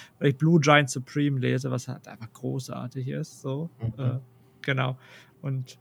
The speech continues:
Speaker 1: ja, also ich glaub nicht so viel. Also ich, und ich muss einfach den Moment abpassen, in dem ich Bock hab, auch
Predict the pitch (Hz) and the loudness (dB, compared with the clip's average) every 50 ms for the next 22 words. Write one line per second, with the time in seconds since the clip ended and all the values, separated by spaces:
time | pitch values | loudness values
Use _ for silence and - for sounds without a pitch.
0 | _ - 160 151 131 120 117 113 - - 147 143 160 - 170 165 - 190 233 220 | _ 2 4 6 8 8 6 4 2 0 4 6 6 8 8 8 8 8 6 8
1 | - 247 - - 311 370 302 - - - 151 151 175 - - 143 196 202 196 233 | 6 4 6 6 4 4 2 0 -4 -6 0 0 0 0 0 2 4 6 6 8
2 | 196 175 190 214 226 220 - - - - - - - - _ - - 160 180 202 | 8 8 8 8 6 4 2 -6 -12 -20 -20 -20 -20 -20 _ -8 -6 -2 -2 0
3 | 202 196 185 170 165 160 156 165 175 180 170 - - 175 - - - 165 156 160 | 0 0 0 0 0 0 2 2 0 0 -2 -4 -8 -8 -8 -6 -6 -4 -4 -4
4 | - - 190 196 - - _ _ _ _ - 147 131 143 165 156 160 - - _ | -6 -8 -8 -8 -10 -12 _ _ _ _ -8 -6 -2 0 0 0 0 -2 -6 _
5 | _ - 165 165 160 - - 165 160 - - - 156 151 139 - - | _ -2 -2 -2 -2 -4 -6 -6 -6 -6 -6 -6 -6 -6 -6 -8 -16